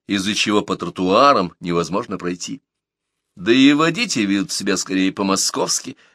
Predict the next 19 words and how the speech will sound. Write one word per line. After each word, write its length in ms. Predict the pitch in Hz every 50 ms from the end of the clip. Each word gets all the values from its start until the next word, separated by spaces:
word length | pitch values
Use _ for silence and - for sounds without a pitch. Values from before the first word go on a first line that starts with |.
| _
нежели 320 | - 90 113 123 110 104 95
по-лондонски. 760 | - 95 92 95 92 92 92 85 92 98 - - - - - _ _ _ _ _ _ _ _ _ _ _ _ _ _ _ _ _ _ - - - -
Словом, 540 | - - - 262 269 262 247 226 208 190
Греция 560 | 165 175 240 240 - - - - 220 214 208 202
не 140 | 196 196
Западная 600 | 190 165 220 226 214 151 107 90 87 95 95 95 92
Европа, 640 | 95 95 95 95 90 92 98 95 87 - 92 82 - - - - _
а 140 | - - 202
нечто 320 | 233 240 - - - 180
более 300 | 175 180 175 170 165 165
близкое 600 | 147 139 139 127 107 - - - 104 95 90 90
к 100 | 85 -
нам. 320 | 85 87 85 82 85 85 - _ _ _ _ _ _ _
Проще 500 | - 143 127 113 104 98 - - 110 107
говоря, 360 | 95 101 117 113 117 120 104
это 260 | 95 95 90 - 110 92
Балканы. 560 | 85 92 90 87 - - 82 85 82 87 - _ _ _ _ _ _ _ _ _ _ _ _ _ _ _ _ _ _ _ _ _ _ _ _ _
Второе 560 | - - - 123 127 135 143 147 143 131 117 107
разочарование. 840 | 101 98 90 82 - - 95 95 92 90 90 90 92 92 92